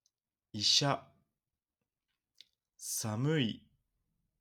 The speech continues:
寒い。今日。今日。犬。犬。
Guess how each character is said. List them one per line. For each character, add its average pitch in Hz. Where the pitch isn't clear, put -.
寒 127
い。 101
今 139
日。 -
今 135
日。 -
犬。 110
犬。 113